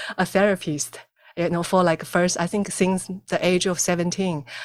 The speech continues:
I had to go through the first ten years going to, through the talk therapy to be able to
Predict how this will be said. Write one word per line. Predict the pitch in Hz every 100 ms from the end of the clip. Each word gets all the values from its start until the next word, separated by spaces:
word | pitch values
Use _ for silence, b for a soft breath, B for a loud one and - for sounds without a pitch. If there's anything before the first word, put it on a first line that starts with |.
| B
I | 175
had | 185
to | 202
go | 185 202
through | - 202
the | 170
first | 160 190 185 -
ten | 196 190
years | 185 190 151 -
going | - 190 202
to, | 202 190 80 - _ -
through | - 107
the | 175
talk | - 180 233
therapy | - 175 147 - 147
to | -
be | 170 170
able | 185 214 202 160
to | - 160 151